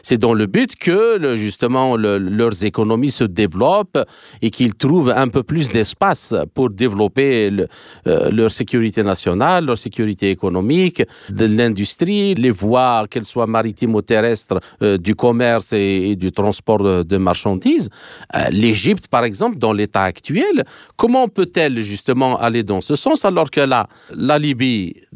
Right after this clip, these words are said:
complètement déstabilisée, alors au sud, le Soudan qui est, euh, à feu et à sang,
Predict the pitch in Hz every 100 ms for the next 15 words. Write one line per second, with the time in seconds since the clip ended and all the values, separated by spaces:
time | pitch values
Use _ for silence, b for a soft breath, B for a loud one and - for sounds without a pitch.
0 | 92 - 135 127 113 110 98 - 104 92
1 | 90 139 165 320 302 - 165 156 160 -
2 | 190 156 104 104 107 120 - 147 123 117
3 | 95 107 98 87 95 90 B B B 110
4 | - 127 113 - 107 98 - 254 269